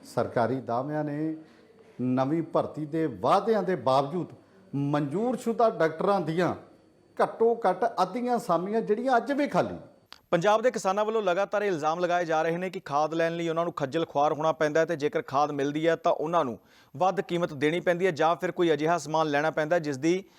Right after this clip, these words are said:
Speaker 2: ਕਿਸਾਨ ਨੂੰ ਜ਼ਰੂਰਤ ਨਹੀਂ ਹੁੰਦੀ। ਇਸੇ ਦੌਰਾਨ ਕਿਸਾਨਾਂ ਵੱਲੋਂ ਲੁਧਿਆਣਾ ਦੇ ਇੱਕ ਖਾਦ ਡੀਲਰ ਦੀ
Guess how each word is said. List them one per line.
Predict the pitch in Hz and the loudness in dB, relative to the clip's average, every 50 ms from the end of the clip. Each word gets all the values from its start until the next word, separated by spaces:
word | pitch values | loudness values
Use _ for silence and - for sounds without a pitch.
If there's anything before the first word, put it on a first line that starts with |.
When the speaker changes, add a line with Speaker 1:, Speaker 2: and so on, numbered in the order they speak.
| - _ _ - | -20 _ _ -2
Speaker 2:
ਕਿਸਾਨ | 190 - - 190 180 190 196 | -2 0 2 2 2 2 2
ਨੂੰ | 196 190 175 | 2 0 -2
ਜ਼ਰੂਰਤ | 131 139 151 170 165 - - | -2 0 0 0 0 0 -2
ਨਹੀਂ | 156 180 190 156 | 0 0 0 2
ਹੁੰਦੀ। | 147 127 110 127 127 147 | 0 -2 -2 0 0 0
ਇਸੇ | 151 - 208 202 | 2 2 2 2
ਦੌਰਾਨ | 175 180 175 175 185 196 | 2 4 2 2 2 0
ਕਿਸਾਨਾਂ | 175 165 156 - 151 156 170 175 | -2 -4 -4 -4 -2 0 2 2
ਵੱਲੋਂ | 165 170 175 180 | 2 2 2 0
ਲੁਧਿਆਣਾ | 175 165 160 160 147 147 160 165 | 0 2 2 2 2 2 2 2
ਦੇ | 175 170 | 0 0
ਇੱਕ | - - | -2 -6
ਖਾਦ | - - 143 151 151 147 | -6 -2 0 0 0 0
ਡੀਲਰ | 160 160 165 170 170 156 | -2 0 2 2 2 2
ਦੀ | 160 170 190 | 0 -2 -2